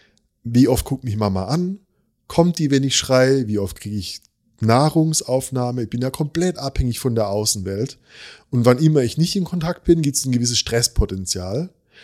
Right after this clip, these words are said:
Und je nachdem, was ich da gelernt habe, bin ich ein Bindungstyp. Sicherer Bindungstyp, vermeidender, ein ängstlicher oder der ängstlich vermeidende oder der desorganisierte Bindungstyp. Aber wenn man eins weiterdenkt,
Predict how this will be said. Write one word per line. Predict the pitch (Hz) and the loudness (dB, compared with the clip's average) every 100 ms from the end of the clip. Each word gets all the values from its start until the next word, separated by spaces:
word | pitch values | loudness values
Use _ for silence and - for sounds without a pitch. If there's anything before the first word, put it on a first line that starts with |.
| - - - _ | -20 -20 -20 _
Und | 127 120 | 2 6
je | 139 | 4
nachdem, | 156 - 127 131 | 4 2 2 2
was | 117 110 | 0 -2
ich | - | 0
da | 104 | -2
gelernt | 92 85 85 90 | 0 -6 -8 -4
habe, | 110 110 135 | -2 0 0
bin | 120 92 | 0 0
ich | 90 | -4
ein | 101 | 2
Bindungstyp. | 165 196 101 90 - - - - | 2 2 -2 -6 -12 -14 -14 -16
Sicherer | _ - 165 170 | _ -2 2 2
Bindungstyp, | 165 160 151 135 156 151 | 4 4 2 -2 -10 -12
vermeidender, | - 98 113 135 135 127 135 135 | -10 -2 4 4 2 -6 -10 -12
ein | - | -10
ängstlicher | 110 123 - 120 123 117 120 - _ - - - - - | -4 -2 -2 -4 -2 -2 -2 -8 _ -20 -20 -20 -20 -14
oder | - 117 107 | 0 4 6
der | 110 | 4
ängstlich | 117 113 113 - | 0 -2 -4 -6
vermeidende | 101 98 104 107 110 | -2 0 0 0 0
oder | 104 | 0
der | 101 98 | -2 -2
desorganisierte | 110 104 101 101 98 98 - 95 92 | 0 -2 -2 -4 -2 -2 -2 -4 -2
Bindungstyp. | 117 104 90 - - - - _ _ _ _ _ _ - - - - _ _ - | -2 -2 -6 -10 -16 -18 -20 _ _ _ _ _ _ -20 -20 -20 -20 _ _ 0
Aber | 123 131 - - | 4 4 2 -2
wenn | 131 127 | 0 0
man | 127 - | -2 -4
eins | 117 123 | -2 2
weiterdenkt, | 131 160 143 117 151 - | 6 6 6 4 0 -2